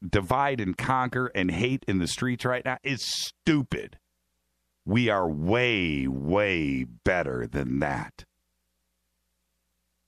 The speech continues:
This divide and conquer thing that has been pushed down our throats, it ain't gonna happen.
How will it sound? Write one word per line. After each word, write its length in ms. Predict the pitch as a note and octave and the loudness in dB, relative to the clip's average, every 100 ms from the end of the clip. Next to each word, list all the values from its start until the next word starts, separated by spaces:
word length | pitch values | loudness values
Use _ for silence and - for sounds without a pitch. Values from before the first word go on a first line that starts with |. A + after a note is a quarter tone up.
| _ _ _ _ _ _ _ _ _ _ _ _ | _ _ _ _ _ _ _ _ _ _ _ _
This 180 | - F2 | -2 -2
divide 480 | - F#2 D#2 G#2+ A#2+ | 0 2 4 4 2
and 140 | A#2 | 0
conquer 420 | F#2+ B2 B2+ C3 C3 | 0 2 2 0 0
thing 440 | D3+ D3 D#3 E3 - _ _ _ _ - | 2 2 2 0 -4 _ _ _ _ 0
that 140 | G2+ | 0
has 140 | F#2 D2+ | 0 0
been 240 | F2 D2+ _ | 0 0 _
pushed 300 | - C3+ C3 | 0 0 2
down 180 | C3+ B2+ | 2 2
our 140 | B2+ | 2
throats, 640 | A#2+ B2 B2+ D3+ D3+ - - - _ _ _ _ _ _ _ _ _ _ - | 0 2 2 2 -4 -8 -10 -14 _ _ _ _ _ _ _ _ _ _ -2
it 160 | F2+ | 2
ain't 240 | G2+ A#2 A#2+ | 4 2 2
gonna 240 | A2+ G#2+ | 2 2
happen. 560 | G2+ G2 F#2+ C2 G#1+ | 2 2 0 -2 -6